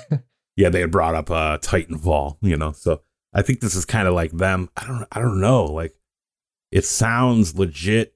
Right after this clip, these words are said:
in, in a caring way. Like the studio head was saying, "Oh, we're just gonna give them freedom to do all this," but it also kinda sounds like they're,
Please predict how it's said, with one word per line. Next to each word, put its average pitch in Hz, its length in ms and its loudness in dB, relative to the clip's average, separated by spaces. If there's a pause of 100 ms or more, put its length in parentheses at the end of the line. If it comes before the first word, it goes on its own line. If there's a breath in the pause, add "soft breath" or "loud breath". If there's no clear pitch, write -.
in, 90 280 -4
in 85 120 -4
a 80 120 -6
caring 98 640 -2
way. 104 680 0 (540)
Like 90 140 2
the 82 80 -6
studio 101 580 -2
head 104 340 0
was 90 200 -4
saying, 92 500 -2
"Oh, 113 120 4
we're 127 180 2
just 113 180 -8
gonna 117 140 -2
give 110 160 -2
them 107 160 0
freedom 117 340 -4
to 95 80 -6
do 101 160 0
all 104 200 2
this," 98 160 -2
but 95 120 -2
it 90 80 -2
also 95 320 -4
kinda 92 260 -4
sounds 87 380 -6
like 85 220 -6
they're, 80 260 -4